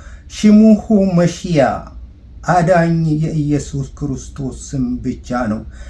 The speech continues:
የኢየሱስ ክርስቶስ የሚያድነው ከተለያየ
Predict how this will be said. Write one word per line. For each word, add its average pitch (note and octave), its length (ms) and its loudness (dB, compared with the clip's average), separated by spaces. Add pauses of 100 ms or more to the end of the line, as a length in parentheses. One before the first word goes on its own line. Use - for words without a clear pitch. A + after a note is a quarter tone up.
(160)
የኢየሱስ G3 720 4
ክርስቶስ G#3+ 640 0 (580)
የሚያድነው G#3+ 920 4
ከተለያየ A3 600 4